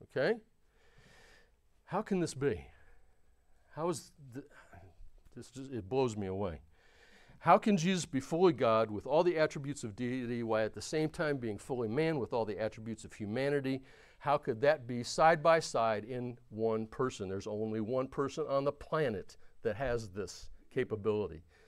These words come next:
There's only one of him. The answer is, I think,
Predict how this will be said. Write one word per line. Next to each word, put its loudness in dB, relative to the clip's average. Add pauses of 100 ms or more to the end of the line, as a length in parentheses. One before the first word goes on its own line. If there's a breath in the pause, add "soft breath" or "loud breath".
(120)
There's -4
only 2
one 2 (220)
of 0
him. -6
The -4
answer 2
is, -2 (640 soft breath)
I 8
think, -2